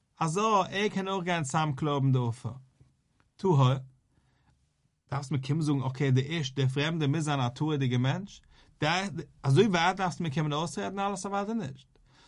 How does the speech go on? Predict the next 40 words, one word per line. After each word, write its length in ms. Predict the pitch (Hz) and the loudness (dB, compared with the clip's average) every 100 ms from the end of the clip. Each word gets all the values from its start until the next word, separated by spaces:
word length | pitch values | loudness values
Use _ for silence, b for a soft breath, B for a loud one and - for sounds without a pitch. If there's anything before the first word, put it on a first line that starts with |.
| b | b
Na 220 | 139 143 120 | 0 2 0
was? 340 | 113 131 - - | -2 -6 -10 -14
So 140 | - | -2
doch 180 | 208 - | -2 0
Pusche, 340 | 302 302 - | 0 0 0
der 220 | 151 156 | -2 0
Wade, 260 | 175 220 196 | 2 2 0
sich 120 | 156 143 | -2 0
gar 200 | 180 208 | 2 2
machen, 260 | 180 156 | 0 0
aber 160 | 156 160 | -2 0
heute 180 | 196 175 | -2 -2
von 220 | 156 151 | -4 -4
Puradimo, 640 | 160 147 151 196 147 139 131 B B | -2 -2 -2 0 0 -2 -6 B B
aber 140 | 147 | 2
Wade, 300 | 160 190 190 | 4 4 2
mir 100 | 180 | -2
sich 140 | 170 151 | -4 -4
es 120 | 131 | -4
machen 280 | 165 160 160 | -2 -2 -4
mit 100 | 160 | 0
der 100 | 151 | 2
Haare. 380 | 165 156 127 - _ _ | 2 2 -2 -6 _ _
Wie 140 | 143 | 0
wir 100 | 147 | 0
wissen, 560 | 139 175 190 - 131 131 | 2 0 -2 2 2 2
Puradimo 380 | - 151 160 180 - | 0 -2 0 -2 -2
muss 160 | 139 | 0
so 120 | 131 214 | 2 0
stark 400 | - 175 170 - | -2 -4 -4 -4
Achten 320 | 180 - 165 | -6 -4 -4
geben 160 | 165 | -2
auf 100 | 139 | 0
jede 260 | 131 151 135 | -2 0 0
Sache. 380 | 135 151 107 - B B B | 0 -2 -6 -10 B B B
Wir 140 | 156 190 | -2 -2
gehen 120 | 196 | -2
zu 80 | 180 | -4
der 100 | 170 | -6
Extreme. 500 | 131 - 220 202 | -6 -2 0 0